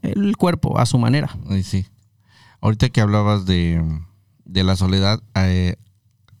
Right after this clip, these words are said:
Speaker 2: estar de repente también solos nos ayuda a meditar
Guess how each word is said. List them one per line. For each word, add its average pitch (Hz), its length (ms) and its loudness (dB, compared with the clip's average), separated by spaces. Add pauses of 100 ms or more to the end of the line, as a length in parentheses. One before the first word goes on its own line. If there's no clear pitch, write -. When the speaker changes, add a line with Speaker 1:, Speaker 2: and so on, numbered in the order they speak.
(380)
Speaker 2:
estar 104 480 0 (1000)
de 101 140 2
repente 107 360 -2
también 101 260 2
solos 104 280 2
nos 98 160 0
ayuda 92 220 2
a 98 40 0
meditar 92 580 0